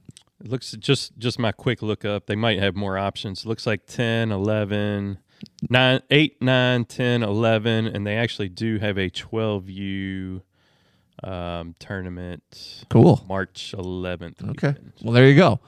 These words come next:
Speaker 2: So maybe I was wrong on the, on the ages, but it, that seems to be, like, that's something that people keep telling us,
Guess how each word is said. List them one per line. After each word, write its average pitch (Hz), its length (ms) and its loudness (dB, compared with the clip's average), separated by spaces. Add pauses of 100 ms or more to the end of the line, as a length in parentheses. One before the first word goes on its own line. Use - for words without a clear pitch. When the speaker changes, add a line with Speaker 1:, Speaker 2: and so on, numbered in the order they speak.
(240)
Speaker 2:
So 120 240 10
maybe 143 240 10
I 127 120 10
was 139 140 10
wrong 160 240 8
on 147 120 8
the, 143 120 8
on 135 140 6
the 135 80 10
ages, 123 300 8
but 123 200 6
it, 131 240 -4
that 147 260 8
seems 151 320 8
to 139 80 10
be, 131 220 10
like, 123 380 8
that's 131 260 6
something 170 460 6
that 143 120 6
people 151 220 10
keep 135 220 6
telling 127 280 10
us, 120 200 8